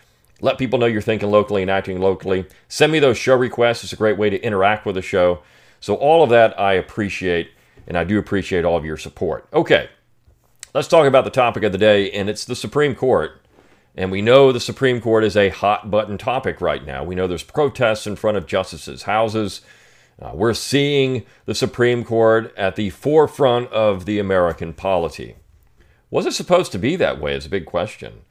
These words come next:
And people on the left are now going ballistic about the Supreme Court. Why? Well, because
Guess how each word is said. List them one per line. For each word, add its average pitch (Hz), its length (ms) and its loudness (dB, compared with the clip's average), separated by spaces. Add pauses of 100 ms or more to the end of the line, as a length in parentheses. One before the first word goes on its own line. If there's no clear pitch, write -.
(360)
And 104 280 -2
people 139 280 0
on 131 140 6
the 98 60 4
left 90 440 2
are 90 80 0
now 82 180 0
going 85 240 -4
ballistic 101 500 -2
about 85 280 -6
the 78 80 -16
Supreme 78 360 -8
Court. 85 360 -4
Why? 78 260 -6
Well, 98 240 2
because 95 520 -4